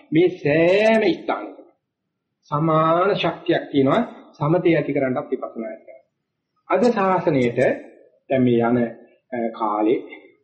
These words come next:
මේ අපි ඉන්න රටේ, අ, අපේ යුගයට බලනකොට ඒ සමතමය වශයෙන් දර්ශීය චරිතයක් ගෙනියන්න, දර්ශීය මහානකමක්, ඒ දර්ශීය යෝගාචර ජීවිතයක් ගත කරන්න ඒ සමතේ ලොකු සැකයක්. ඒක නිසා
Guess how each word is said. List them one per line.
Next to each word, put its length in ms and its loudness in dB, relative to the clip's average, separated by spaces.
මේ 200 0
අපි 200 -2
ඉන්න 180 0
රටේ, 400 0
අ, 60 -2
අපේ 260 2
යුගයට 340 2
බලනකොට 500 0
ඒ 220 2
සමතමය 640 2
වශයෙන් 460 2
දර්ශීය 560 0
චරිතයක් 480 -2
ගෙනියන්න, 440 0
දර්ශීය 480 -2
මහානකමක්, 640 -2
ඒ 200 2
දර්ශීය 420 2
යෝගාචර 540 2
ජීවිතයක් 480 0
ගත 200 -2
කරන්න 300 0
ඒ 140 2
සමතේ 420 0
ලොකු 260 2
සැකයක්. 340 -2
ඒක 140 2
නිසා 360 2